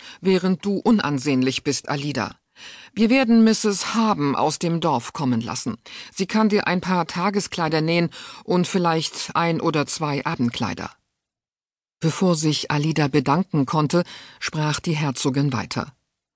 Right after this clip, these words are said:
„Wir haben keine Zeit, mehr Sachen für dich anfertigen zu lassen, und wir könnten es uns auch nicht leisten. Außerdem wird dich ohne dies kein Mensch ansehen, und ich hoffe, du bist taktvoll genug, dich im Hintergrund zu halten.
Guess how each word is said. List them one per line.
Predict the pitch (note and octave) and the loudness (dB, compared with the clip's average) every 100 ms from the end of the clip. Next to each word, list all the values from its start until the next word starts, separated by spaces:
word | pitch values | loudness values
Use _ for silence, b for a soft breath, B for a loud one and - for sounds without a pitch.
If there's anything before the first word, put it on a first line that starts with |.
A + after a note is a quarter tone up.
| B B B | B B B
„Wir | - G#3+ | 0 2
haben | A#3 A#3 | 4 4
keine | A3 G#3+ G3+ | 4 4 2
Zeit, | G3 - A3+ D#3+ D3 | 0 2 2 2 4
mehr | F#3+ G3 | 4 4
Sachen | E3 C3+ - C#3 | 2 0 0 -2
für | D3 | 0
dich | B2+ C3+ - | -2 -2 -2
anfertigen | C#3 - C3 C#3 C3+ C3+ | -2 -2 -4 -2 -2 -2
zu | D#3+ | 0
lassen, | C#3+ D3 D#3 B B B B | 0 0 -2 B B B B
und | F#3+ G3+ - | 4 4 4
wir | G#3+ G3+ | 2 2
könnten | - D4+ - B3 | 0 -2 0 -2
es | A3 - | -2 -4
uns | - G#3+ - | -4 -4 -4
auch | F#3+ - | -8 -6
nicht | F3+ - | -6 -4
leisten. | F3 B2+ - G2+ - _ _ _ _ - | -4 -4 -6 -12 -12 _ _ _ _ 0
Außerdem | E3+ F3 F3 E3 D#3+ D#3 | 2 4 2 2 0 0
wird | D#3+ | 0
dich | E3+ - | 0 0
ohne | E3+ D#3+ | 0 0
dies | F3 G#3 D3+ - | 0 0 -2 -4
kein | E3+ C#3 | -2 0
Mensch | C3 A#2 - | 2 0 -2
ansehen, | C#3+ C#3+ C3 C#3 B2+ C3 B B | -2 -2 0 0 0 -2 B B
und | - F#3 | 0 2
ich | - - | 2 2
hoffe, | B3 A#3+ A3 | 2 4 2
du | G#3+ | 2
bist | G3 F#3+ - | 0 -2 -4
taktvoll | - C#4+ - - G3 | -6 -6 -6 -2 0
genug, | F#3 F3+ G3 A#3 - - | 2 2 4 2 0 -4
dich | G#3 - | -2 2
im | G#3 | 4
Hintergrund | C4+ A3 A#2+ G2 | 4 2 -2 -6
zu | - B2+ | -6 -6
halten. | C#3+ - - | -6 -8 -14